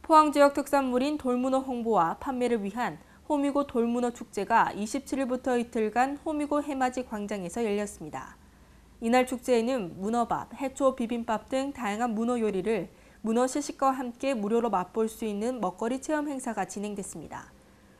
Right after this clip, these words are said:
호미곶 앞바다에서는 어서 오십여 척이 가상으로 설치한 독도의 태극기를 개양하고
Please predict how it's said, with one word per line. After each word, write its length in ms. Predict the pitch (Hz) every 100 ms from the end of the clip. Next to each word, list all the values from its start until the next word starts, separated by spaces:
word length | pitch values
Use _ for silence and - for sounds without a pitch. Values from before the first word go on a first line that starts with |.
| -
호미곶 320 | 311 285 285 277
앞바다에서는 920 | 233 254 254 233 220 202 220 220 160 -
어서 260 | 190 247
오십여 540 | 190 196 220 233 214 214
척이 360 | 196 135 98 - - -
가상으로 540 | - 190 185 226 226 220
설치한 580 | 226 208 - 226 254 254
독도의 440 | 220 - 240 269
태극기를 500 | 320 302 302 269 254
개양하고 720 | 233 214 202 175 220 202 -